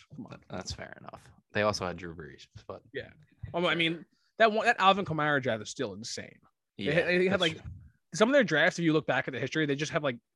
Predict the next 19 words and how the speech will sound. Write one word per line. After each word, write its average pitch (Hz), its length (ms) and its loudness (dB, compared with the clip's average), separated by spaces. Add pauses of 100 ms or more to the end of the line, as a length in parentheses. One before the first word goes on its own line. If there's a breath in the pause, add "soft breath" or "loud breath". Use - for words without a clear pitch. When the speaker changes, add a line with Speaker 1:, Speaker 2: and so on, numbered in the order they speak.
(240)
Speaker 1:
I - 40 -6
think 175 120 0
they 185 60 6
have, 180 60 6
like, 135 160 -2
seven 151 460 2
guys 135 240 4
who 123 80 -6
have 117 100 -4
got, 117 160 0
like, 110 140 -4 (160)
Pro 113 140 -4
Bowls 80 300 -12
and, 110 60 -10
like, 107 120 -8
one 107 160 -8
draft. 95 180 -8
It's 117 100 -6
like, 143 160 -4